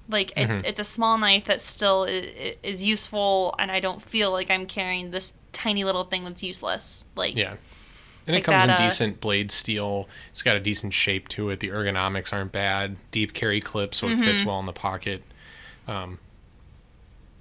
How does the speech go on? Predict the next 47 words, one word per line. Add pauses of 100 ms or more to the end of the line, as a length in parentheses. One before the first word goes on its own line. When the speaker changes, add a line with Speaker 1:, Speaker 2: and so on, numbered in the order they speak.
(120)
Speaker 2:
yeah,
I
mean,
pocket
knives
are, (240)
it, (1120)
it's,
it's
kind
of
a
personal
thing (320)
to
some
extent. (120)
You
know
what
I
mean?
Like,
your
personality
shows
through
a
little
bit
in
the
kind
of
blade
you
carry.
Speaker 1:
Right. (520)
Speaker 2:
Um,
but
there's,
there
are
starting
to
be
more